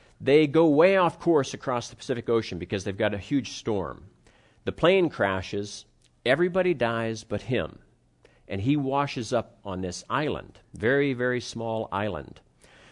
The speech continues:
He goes exploring, he learns he's the only one there. Now,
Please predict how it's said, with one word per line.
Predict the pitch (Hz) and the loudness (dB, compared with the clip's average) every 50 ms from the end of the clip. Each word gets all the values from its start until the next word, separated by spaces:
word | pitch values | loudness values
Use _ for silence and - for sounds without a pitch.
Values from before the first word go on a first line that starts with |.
| - - - _ _ _ | -20 -20 -20 _ _ _
He | - 143 | 0 2
goes | 135 139 139 139 131 143 | 4 6 6 6 4 0
exploring, | 139 - - - 139 131 127 127 123 131 131 | -4 -10 -8 -4 -2 0 2 2 0 0 -2
he | 127 123 123 117 | -2 -2 -2 -2
learns | 117 117 120 117 104 | -2 -2 -2 -4 -4
he's | 113 120 113 107 | -4 -6 -4 -2
the | 113 110 | -2 -2
only | 110 113 110 | 0 0 0
one | 107 107 104 98 | 0 0 0 0
there. | 101 104 98 82 71 - - _ _ _ _ _ _ _ _ _ _ _ _ _ _ _ _ _ _ _ _ _ _ _ _ - | 0 0 0 -2 -2 -6 -10 _ _ _ _ _ _ _ _ _ _ _ _ _ _ _ _ _ _ _ _ _ _ _ _ 0
Now, | 110 117 123 123 117 113 107 104 | 4 4 6 6 4 4 0 -2